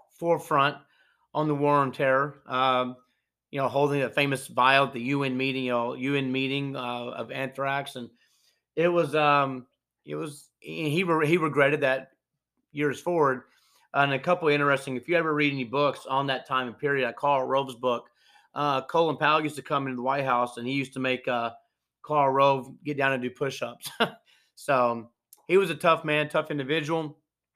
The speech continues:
And then, um, after he became Secretary of State, you know,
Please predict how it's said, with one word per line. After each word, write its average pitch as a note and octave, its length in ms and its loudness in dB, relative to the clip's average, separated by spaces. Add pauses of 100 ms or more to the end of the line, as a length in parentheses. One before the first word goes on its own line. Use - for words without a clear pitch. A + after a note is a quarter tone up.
(360)
And C#3+ 140 -6
then, G#3 280 0
um, D3 420 0 (460)
after F#3+ 400 0
he F3 140 0
became D#3+ 340 -6
Secretary D3+ 480 -2
of C#3 60 -4
State, G3 460 -2 (480)
you D#3 100 -4
know, D3 460 2